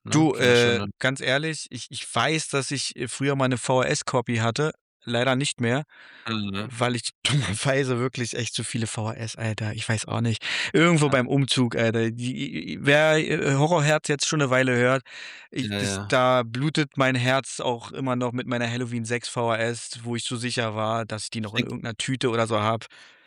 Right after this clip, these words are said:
Speaker 1: Ich schenke dir Scream auf V H S zum Geburtstag, Bruder. Versprochen.
Speaker 2: Okay, gut. Okay, gut. Alles klar. Ihr habt es alle gehört. Wir haben jetzt Zeugen, ja, und, ähm, es ist, äh, im Juni wieder so weit und dann,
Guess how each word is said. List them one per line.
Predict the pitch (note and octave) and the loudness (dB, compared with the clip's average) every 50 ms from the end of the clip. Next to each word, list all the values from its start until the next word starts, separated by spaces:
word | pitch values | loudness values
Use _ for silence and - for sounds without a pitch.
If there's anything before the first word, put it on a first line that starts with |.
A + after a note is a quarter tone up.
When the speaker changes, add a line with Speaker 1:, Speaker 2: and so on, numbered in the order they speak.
| - | -20
Speaker 1:
Ich | - - - | -20 -12 -4
schenke | F3 F3+ - F3 | -4 0 2 2
dir | D#3+ | 2
Scream | - - - D#3 D3 | 2 2 4 4 4
auf | C#3 B2 | 2 0
V | - - C3 B2 A#2 | 0 0 0 2 2
H | A#2 | 2
S | A#2 - | 0 0
zum | - - A#2 G#2 | -2 -4 -4 -4
Geburtstag, | F#2+ G2 G2+ G2 - - G2+ G2 - | -4 -4 -6 -6 -8 -8 -8 -10 -10
Bruder. | - - G2 G2 G2 G2+ G2+ - _ _ _ _ | -12 -14 -12 -12 -10 -12 -14 -16 _ _ _ _
Versprochen. | - G2+ F#2 - - G2 - G#2 F#2 F2+ - _ _ _ _ _ _ _ _ _ _ _ _ _ _ _ - - - - | -8 -8 -8 -6 -6 -8 -6 -8 -10 -12 -14 _ _ _ _ _ _ _ _ _ _ _ _ _ _ _ -20 -14 -4 -2
Speaker 2:
Okay, | - C3+ - - D4 F4 - G#2+ G2 G#2+ - _ _ | -2 -2 0 0 0 0 0 -2 -4 -8 -12 _ _
gut. | - - G#2+ G2 A2+ - - - - _ _ - | -10 -10 -10 -8 -8 -8 -8 -8 -10 _ _ -4
Okay, | D#3+ G#3+ A3 - E3 D#3+ F3 - | -4 -2 0 0 0 0 0 -2
gut. | - - G#2 - - - - - | -4 -6 -6 -6 -6 -8 -8 -4
Alles | - D#3+ G#3 A3 - | 0 0 0 0 0
klar. | - A2 F#2+ - C#3+ C#3+ - | 0 0 0 0 -2 -6 -2
Ihr | - F3 B2 C#3+ | 2 2 4 4
habt | E3 - G#3 | 4 2 2
es | F3+ E3+ | 4 6
alle | E3+ F#3 G#3 | 6 4 4
gehört. | F#3 F#3 F3 E3+ E3+ F#3 G#3 A3 - - - - - - _ _ _ _ _ _ _ | 4 4 4 6 6 6 4 2 -2 -8 -14 -14 -16 -20 _ _ _ _ _ _ _
Wir | C3 B2+ B2 | -2 0 0
haben | C3+ D3 D#3 | 0 -2 -4
jetzt | D3 C#3+ - | -6 -6 -4
Zeugen, | - C3 C3+ D#3 E3+ F#3+ E3+ | -4 -4 -2 -4 -4 -6 -6
ja, | C3 C#3 F3 F#3+ - - C#3+ C#3+ C#3+ | -6 -6 -6 -6 -6 -6 -6 -4 -4
und, | D3 D3 D3 - | -6 -8 -10 -8
ähm, | C#3 C3+ C3+ C3+ C3+ C3+ C#3 C#3+ C#3 C#3+ - | -8 -6 -4 -4 -4 -6 -6 -8 -8 -10 -12
es | - C#3+ - | -12 -12 -10
ist, | - D3+ - - - - | -8 -6 -6 -4 -4 -4
äh, | D#3+ D3 C#3 C#3 C#3 - | -4 -4 -2 -2 -4 -4
im | - C3+ | -4 -4
Juni | B2+ B2+ C#3+ D#3+ E3 E3 | -2 0 0 0 0 0
wieder | D#3+ E3 D#3 D3 | 0 0 0 0
so | C#3+ C#3 C3 | 0 0 0
weit | A#2+ B2 C3+ D#3+ D#3 - | 2 2 2 2 0 -2
und | A#2+ A2+ A2 | -4 -2 0
dann, | A#2+ A#2+ B2+ C3 | 0 2 2 0